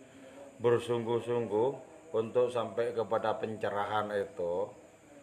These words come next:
itu tidak mudah karena banyak sekali kabut-kabut dalam diri berupa kesenangan-kesenangan apapun yang selain Allah Ta'ala.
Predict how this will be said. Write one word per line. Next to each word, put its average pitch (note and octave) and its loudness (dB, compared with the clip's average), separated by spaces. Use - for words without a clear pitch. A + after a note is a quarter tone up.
itu A2 0
tidak B2+ 2
mudah C3 6
karena F#2 -2
banyak A#2+ 2
sekali C3 0
kabut-kabut G#2 -2
dalam F#2+ -4
diri G#2+ 2
berupa G2 2
kesenangan-kesenangan F#2 -2
apapun A#2+ 0
yang A#2 4
selain G#2 2
Allah F#2 -4
Ta'ala. E2 -8